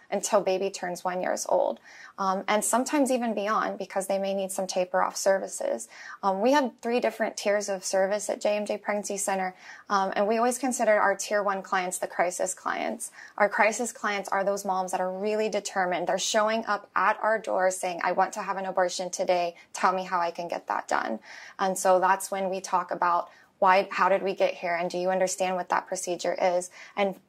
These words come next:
actually getting her into the ultrasound room to kind of dispel some myths about what she may not know about herself,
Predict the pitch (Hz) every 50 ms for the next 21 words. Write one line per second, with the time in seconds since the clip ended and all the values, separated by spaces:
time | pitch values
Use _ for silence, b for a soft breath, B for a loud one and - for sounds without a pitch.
0 | _ _ - 220 254 - - 294 277 220 226 220 220 214 196 202 202 190 190 185
1 | 185 185 - - 185 185 - 185 180 - 185 180 180 170 180 185 185 180 - 185
2 | - - 190 185 185 180 170 180 180 - - - 190 185 185 185 - - 185 185
3 | 185 175 175 - - 185 175 175 - - 190 190 - - - 196 185 180 180 185
4 | 180 175 - 185 185 185 - 175 - - - 175 - - 214 226 269 285 285